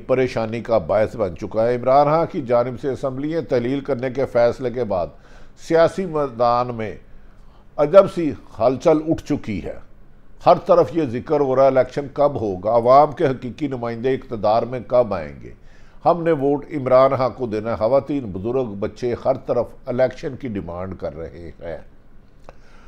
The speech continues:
हुकूमत भी असम्बलियाँ तहलील करने के मामले पर बैक फुट पर जाती हुई महसूस हो रही है, और यहाँ तक कि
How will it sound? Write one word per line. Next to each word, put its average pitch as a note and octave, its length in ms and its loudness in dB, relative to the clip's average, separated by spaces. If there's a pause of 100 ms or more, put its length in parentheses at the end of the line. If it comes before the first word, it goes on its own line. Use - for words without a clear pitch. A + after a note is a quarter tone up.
(760)
हुकूमत E3 580 6
भी G3 220 -2
असम्बलियाँ E3+ 500 4
तहलील E3 360 2
करने D#3+ 380 4
के D#3+ 220 2 (380)
मामले C#3+ 480 8
पर B2+ 240 4
बैक C#3+ 460 8
फुट E3 280 0
पर D3 280 0 (1500)
जाती D3 420 8
हुई E3+ 220 2
महसूस C#3+ 520 -2
हो C#3 140 2
रही C3 240 0
है, C#3+ 60 2
और C#3 120 2
यहाँ D#3 400 2
तक D#3+ 200 0
कि A#2 140 -6